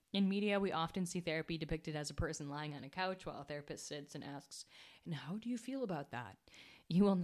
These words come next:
not be lying down in therapy. At least I've never lied down in therapy. None of my friends have. Uh, but most of the time, you will likely be seated. I have been in therapy sessions where the therapist had fidget tools and space for people who needed to move and fidget while they speak.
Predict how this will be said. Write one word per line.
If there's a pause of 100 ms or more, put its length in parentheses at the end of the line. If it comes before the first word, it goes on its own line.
not
be
lying
down
in
therapy. (360)
At
least
I've
never (500)
lied
down
in
therapy.
None
of
my
friends
have. (320)
Uh,
but
most
of
the
time,
you
will
likely
be
seated. (420)
I
have
been
in
therapy
sessions
where
the
therapist
had
fidget
tools
and
space
for
people
who
needed
to
move
and
fidget
while
they
speak.